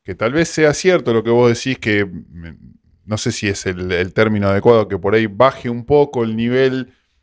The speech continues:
en cuanto a la profesionalización de algunos deportistas que venían en su vida y la, bueno, la pandemia, digo, medio como que...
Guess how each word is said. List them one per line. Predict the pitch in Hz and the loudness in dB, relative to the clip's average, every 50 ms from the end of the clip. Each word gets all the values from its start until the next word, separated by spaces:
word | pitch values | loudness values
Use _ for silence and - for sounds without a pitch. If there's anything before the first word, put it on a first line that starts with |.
| _ _ _ | _ _ _
en | - 95 92 | -12 -12 -8
cuanto | - 104 101 101 92 98 | -6 -4 -4 -2 -2 -2
a | 101 | 0
la | 98 95 | 0 -2
profesionalización | - - 104 104 - - 113 104 - - - 104 101 101 101 101 101 107 - - 107 98 - - 143 139 139 135 127 | 0 0 -2 -2 -2 -2 -6 -8 -6 -6 -4 -4 -2 -2 -4 -2 -4 -4 -2 -2 -2 -2 0 2 4 4 4 4 2
de | 113 104 | 2 0
algunos | 98 101 110 120 117 107 | 0 0 0 0 0 2
deportistas | 104 104 101 - 110 107 - 147 147 143 - - 135 131 135 131 - - _ _ _ _ _ _ _ | 2 0 2 2 0 -2 0 -2 -4 -4 0 2 2 2 2 0 -4 -12 _ _ _ _ _ _ _
que | - 90 | -10 -8
venían | 90 92 98 107 113 113 107 104 101 | -6 -4 -2 0 0 0 0 0 -2
en | 98 98 95 | -2 -4 -6
su | - - - 113 | -6 -2 -2 0
vida | 110 123 139 147 143 143 143 143 139 127 | 2 2 2 4 6 6 6 6 4 0
y | 113 | -2
la, | 98 98 95 87 - - | -2 -4 -6 -6 -6 -8
bueno, | 98 101 98 95 90 | -8 -6 -6 -4 -4
la | 90 87 85 | -4 -4 -4
pandemia, | - 92 95 98 104 113 117 117 113 107 | -4 -6 -4 -2 -2 0 0 2 0 0
digo, | 104 104 104 101 | 0 0 0 0
medio | 104 107 110 107 101 | 0 0 0 0 0
como | 104 101 101 101 | 0 0 0 0
que... | 101 - | -2 -6